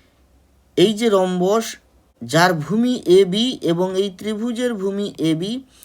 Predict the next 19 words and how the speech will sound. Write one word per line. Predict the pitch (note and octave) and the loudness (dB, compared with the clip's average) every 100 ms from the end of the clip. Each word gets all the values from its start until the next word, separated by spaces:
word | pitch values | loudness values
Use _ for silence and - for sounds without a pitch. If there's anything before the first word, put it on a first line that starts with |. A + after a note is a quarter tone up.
| _ | _
এবং | E3+ F#3+ A3 - | -6 -2 -2 0
একই | F3 F#3 A3+ A#3 | 0 0 -6 -8
সমান্তরাল | A#3 F#3+ F#3 F#3 F#3 F#3 F3 | -6 -6 -6 -6 -2 -2 0
যুগল | E3+ E3+ F3+ F3 - | -2 0 0 -2 -2
এবি | D#3 F#3 G#3+ A3+ | 0 0 0 -2
ও | G#3 | -2
সিডি | F#3+ G3 F3+ | -4 -10 -6
এর | G3 F#3+ | -6 -4
মধ্যে | F#3+ F3+ | -8 -6
অবস্থিত, | G3+ A3 A3+ - - C#3+ D3+ - - _ | -6 -4 -8 -8 -6 -6 -6 -16 -20 _
অতএব | C#3 D3+ F3 E3+ F3 | -4 0 2 0 -2
ত্রিভুজের | F#3+ G#3 A#3 A#3+ A3+ | -4 -2 -2 -2 -4
ক্ষেত্রফল | - G#3+ - F#3+ F#3 F#3 F3 | -6 -8 -6 -6 -4 -2 0
রম্বসের | F3+ F3+ F3+ F3+ F3 | -2 -2 -4 -4 -8
ক্ষেত্রফলের | F3 E3+ F3+ E3+ F3 E3 D3+ | -8 -12 -8 -8 -6 -6 -4
অর্ধেক | A2+ B2 C3 G#3+ | -2 -2 -2 -4
হবে। | G3+ D#3 A#2 A#2+ - _ _ _ _ | -2 -4 -4 -8 -14 _ _ _ _
আর | B2 B2+ | -4 -4
দুটোই, | C#3 G3 B3 | -2 -4 -2